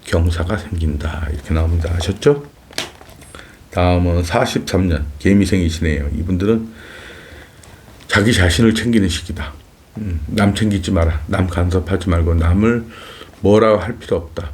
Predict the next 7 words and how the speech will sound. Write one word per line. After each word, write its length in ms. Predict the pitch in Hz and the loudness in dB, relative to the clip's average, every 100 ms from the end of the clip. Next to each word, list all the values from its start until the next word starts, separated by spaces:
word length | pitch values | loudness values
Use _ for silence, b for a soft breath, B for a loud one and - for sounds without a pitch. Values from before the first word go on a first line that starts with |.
| - - _ | -14 -20 _
지금은 480 | - - 87 92 95 | -8 -4 0 0 -2
나를 480 | - 82 90 123 131 | 0 2 4 2 -2
찾고 440 | - - 85 78 78 B B _ | -8 -8 -6 -6 -10 B B _
나를 360 | 90 76 82 92 | -4 0 2 0
챙길 380 | 85 151 147 117 | 0 -2 -2 -4
시기다. 500 | - - - 87 78 - - - - | -6 -8 -6 -4 -6 -8 -16 -20 -8
내가 580 | 78 76 82 87 107 127 | -4 -2 0 0 0 -4